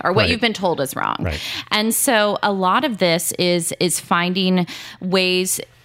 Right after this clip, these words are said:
Speaker 1: people that you interact with, first of all, listen to them. So a lot about communicating well is listening and finding out your audience, what is it that they care about?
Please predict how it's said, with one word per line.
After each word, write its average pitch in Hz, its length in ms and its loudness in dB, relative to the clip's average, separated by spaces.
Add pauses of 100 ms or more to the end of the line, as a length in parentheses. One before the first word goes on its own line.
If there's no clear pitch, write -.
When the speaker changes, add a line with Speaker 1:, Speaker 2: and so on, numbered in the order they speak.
(260)
Speaker 1:
people 240 340 0
that 226 100 2
you 208 200 0
interact 180 460 0
with, 175 380 0
first - 220 -2
of 453 60 2
all, 392 100 2
listen 233 280 2
to 180 140 -2
them. 143 340 -2 (120)
So 175 180 2
a - 20 2
lot 180 220 2
about 226 380 -2
communicating 170 640 -2
well 156 160 2
is 156 160 -4
listening 170 460 -2
and 165 220 -4
finding 165 320 -2
out 151 380 -2
your 160 300 -2
audience, 165 680 -2 (220)
what 175 320 0
is 190 140 -4
it 175 100 -6
that 160 120 -10
they 156 100 -6
care - 260 -12
about? - 260 -14